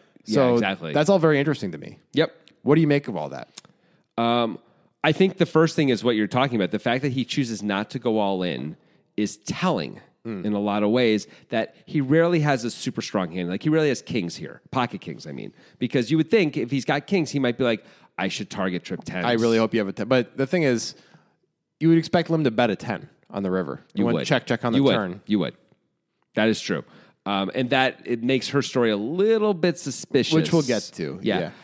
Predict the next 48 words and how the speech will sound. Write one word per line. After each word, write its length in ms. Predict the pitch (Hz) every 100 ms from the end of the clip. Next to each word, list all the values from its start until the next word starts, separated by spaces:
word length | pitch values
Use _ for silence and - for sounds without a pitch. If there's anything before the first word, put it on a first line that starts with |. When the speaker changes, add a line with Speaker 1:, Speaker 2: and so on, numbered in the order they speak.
| - -
Speaker 1:
But, 240 | 151 92
but 240 | 202 -
start, 320 | - 220 208 175
but 80 | 170
before 260 | 175 226
we 100 | 226
get 180 | 185 180
to 80 | -
that, 260 | 101 85 -
still, 400 | - 359 262 202
you 140 | 175
would 140 | 185 185
think 340 | 185 175 - - _ _
he 180 | - 190
might 180 | 196 196
be 60 |
like, 160 | 190 180
"I 80 | 165
would 100 | 185
expect 320 | 196 - 392
her 80 | 294
to 80 | 202
check 260 | - 147 147
a 40 |
ten, 340 | - 113 117 - - _
but 140 | 185 -
it's 160 | 185
gonna 140 | 240 269
be 80 |
hard 240 | 220 208 196
to 80 | 180
get 160 | 156
value." 560 | 120 127 131 92 52 - -
If, 140 | 117
let's 140 | 180 185
say 100 | 247
his 140 | 190
king's 240 | - 180 -
full. 280 | 92 - _ _
Speaker 2:
Yeah. 140 | 120 104 - _ _
Speaker 1:
It's 80 | -
gonna 120 | 330
be 40 | 311
hard 160 | 277
to 60 | 247
get 140 | 196
value 340 | 160 156 170 156 160
anyway. 320 | 160 120